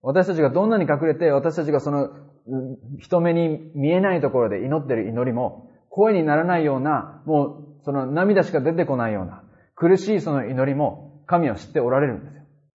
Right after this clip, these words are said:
牧師が知らなかったとしても、教会の兄弟姉妹が知らなかったとしても、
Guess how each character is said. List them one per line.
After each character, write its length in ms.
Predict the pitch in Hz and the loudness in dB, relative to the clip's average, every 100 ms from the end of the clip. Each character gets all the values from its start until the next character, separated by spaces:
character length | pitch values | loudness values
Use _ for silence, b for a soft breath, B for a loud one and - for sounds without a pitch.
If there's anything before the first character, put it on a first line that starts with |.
| _ _ _ _ | _ _ _ _
牧 200 | 131 139 | -2 -2
師 100 | - | 2
が 100 | 185 | 0
知 120 | 180 | 2
ら 80 | 185 | 0
な 100 | 196 | 2
か 80 | 190 | 0
っ 80 | 160 | 0
た 80 | 117 | -2
と 100 | 101 | -4
し 80 | |
て 60 | 101 | -12
も、 200 | - - _ _ _ _ _ _ _ _ _ _ _ _ _ - | -16 -20 _ _ _ _ _ _ _ _ _ _ _ _ _ 0
教 140 | 185 | 2
会 120 | 190 | 2
の 100 | 190 | 0
兄 80 | 185 | 4
弟 120 | 220 202 | 4 4
姉 140 | 180 | 0
妹 160 | 220 202 | 0 0
が 80 | 143 | 0
知 140 | 151 | -2
ら 100 | 165 | -2
な 80 | 180 | 0
か 100 | 151 | -2
っ 60 | |
た 100 | 117 | -4
と 100 | 98 | -8
し 80 | 90 | -10
て 60 | 85 | -16
も、 180 | - | -20